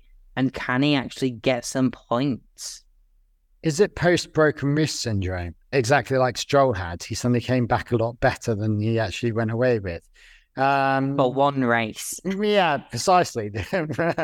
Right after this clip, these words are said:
Speaker 2: We'd ignore the fact about Austin. But yeah, look, Danny Rick is a very good driver. I don't think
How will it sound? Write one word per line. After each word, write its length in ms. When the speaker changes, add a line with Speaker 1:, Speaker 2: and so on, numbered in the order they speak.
Speaker 2:
We'd 120
ignore 320
the 100
fact 360
about 320
Austin. 340
But 140
yeah, 200
look, 240
Danny 280
Rick 200
is 400
a 80
very 200
good 140
driver. 320
I 160
don't 180
think 180